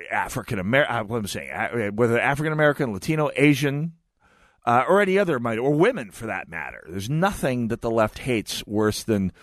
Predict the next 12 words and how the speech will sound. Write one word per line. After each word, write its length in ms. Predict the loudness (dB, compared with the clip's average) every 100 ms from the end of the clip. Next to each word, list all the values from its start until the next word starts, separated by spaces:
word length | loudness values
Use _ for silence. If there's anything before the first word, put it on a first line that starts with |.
| -20 -20 _ _
than, 240 | 2 2 4
than 180 | 2 2
an 80 |
African 380 | 2 0 0 0
American, 540 | 4 4 4 0 -6 -8
Latin 340 | 0 0 2 0
American, 680 | 2 2 2 0 -2 -4 -8 0
Asian 380 | 4 4 2 -2
American, 720 | -2 -2 -2 -4 -6 -8 -12 _ -2
or 480 | 2 4 2 0 -6 -18
female 800 | -4 0 4 4 2 0 -4 _ _ _ _ _ _ _ _ _
conservative. 960 | -2 -2 2 2 4 0 -4 -12 -18